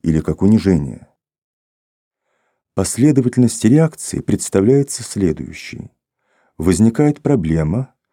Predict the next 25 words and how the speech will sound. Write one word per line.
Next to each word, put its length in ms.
обсуждение 680
которой 380
вызывает 480
сильную 400
враждебность, 760
направленную 560
против 380
аналитика. 640
Пациент 540
начинает 540
ненавидеть 500
аналитика, 640
желать 400
его 140
смерти. 600
Он 200
немедленно 520
вытесняет 640
свои 280
враждебные 600
побуждения, 800
у 140
него 280
появляется 640
страх, 640